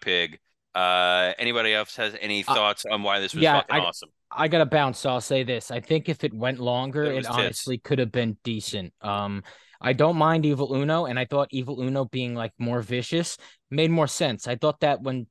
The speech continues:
Speaker 2: Moxley squeezed him and more blood came out, that was cool, but it was, like, a super rushed match, and so I didn't give a shit, and that's it. High Spot, uh, Mercedes Moné,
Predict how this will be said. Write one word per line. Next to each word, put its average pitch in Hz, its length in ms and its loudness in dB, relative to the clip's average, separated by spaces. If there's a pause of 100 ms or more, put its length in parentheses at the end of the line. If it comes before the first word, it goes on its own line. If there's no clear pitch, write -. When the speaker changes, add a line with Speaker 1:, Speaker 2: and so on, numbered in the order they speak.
(120)
Speaker 2:
Moxley 139 380 -2
squeezed 147 460 -2
him 165 160 2
and 139 80 0
more 139 220 2
blood 127 280 -2
came 156 200 -6
out, 147 200 -4
that 131 120 0
was 120 140 -10
cool, 190 440 0 (360)
but 143 100 4
it 151 60 4
was, 156 160 0
like, 160 100 0
a 139 60 -2
super 185 400 0
rushed 135 420 0
match, 120 500 -4 (320)
and 123 140 -6
so 135 180 4
I 123 140 6
didn't 113 160 -4
give 101 140 -6
a 98 40 -8
shit, 85 400 -10 (400)
and 110 160 -6
that's 104 280 -8
it. 82 180 -14 (800)
High 165 140 6
Spot, 143 460 2 (120)
uh, 117 440 0 (140)
Mercedes 123 840 -2
Moné, 131 880 0